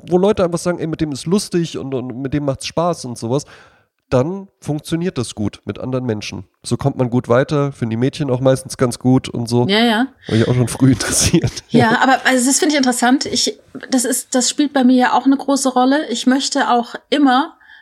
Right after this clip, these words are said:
Speaker 2: äh, bei einem Spiel muss man sich mal entscheiden für den Planeten der Liebe oder den Planeten des Humors. Und ich habe mich sofort für den Planeten des Humors entschieden,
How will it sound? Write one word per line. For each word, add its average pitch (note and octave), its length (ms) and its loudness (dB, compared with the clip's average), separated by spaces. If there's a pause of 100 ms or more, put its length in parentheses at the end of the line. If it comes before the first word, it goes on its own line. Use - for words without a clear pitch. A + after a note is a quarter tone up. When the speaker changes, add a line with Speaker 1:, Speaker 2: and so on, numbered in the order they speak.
(180)
Speaker 2:
äh, A3 440 0
bei G#3+ 80 0
einem G#3+ 140 2
Spiel B3+ 300 2
muss A#3+ 180 2
man A#3+ 140 4
sich - 140 -4
mal G3+ 80 2
entscheiden G#3+ 380 2
für A3 140 -2
den G#3 120 0
Planeten G#3 420 2
der G3 100 2
Liebe G#3+ 240 0
oder G3+ 180 2
den F#3+ 120 -4
Planeten G3+ 420 0
des G3 180 -4
Humors. G#3 400 0
Und D#3+ 80 -6
ich - 60 -4
habe G#3 100 -6
mich G3 120 -6
sofort - 380 -4
für G3+ 100 -8
den G3+ 140 2
Planeten G3 440 0
des F#3 180 -6
Humors A#3 340 0
entschieden, G3 720 -2